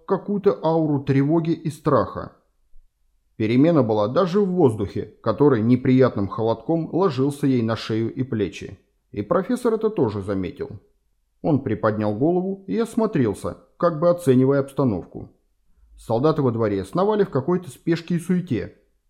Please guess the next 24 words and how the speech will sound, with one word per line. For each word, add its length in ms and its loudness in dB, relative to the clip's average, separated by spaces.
И 120 0
их 180 0
здесь 220 -4
оказалось 520 2
два 200 0
сорта: 540 -4
в 100 -20
серых 380 4
мундирах 560 0
и 100 2
в 100 -4
черной 360 0
форме 460 0
С 120 -12
С. 300 -10
Двое 420 0
в 80 -4
сером 320 6
открыли 400 2
кузов 440 -2
и 60 0
жестом 400 2
приказали 540 2
спускаться, 800 -4